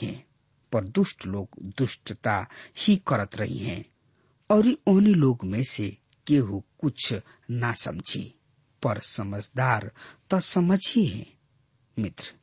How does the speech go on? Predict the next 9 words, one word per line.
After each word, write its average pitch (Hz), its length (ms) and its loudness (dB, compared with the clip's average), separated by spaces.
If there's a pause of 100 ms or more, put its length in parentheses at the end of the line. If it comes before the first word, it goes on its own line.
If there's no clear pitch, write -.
(580)
दानियल 214 400 6
के 165 320 4
समय - 840 0
से 117 260 -2
लेके 101 600 -4 (280)
अंत 147 220 2
के 101 200 -6
समय 98 400 -8 (100)
तक - 300 -4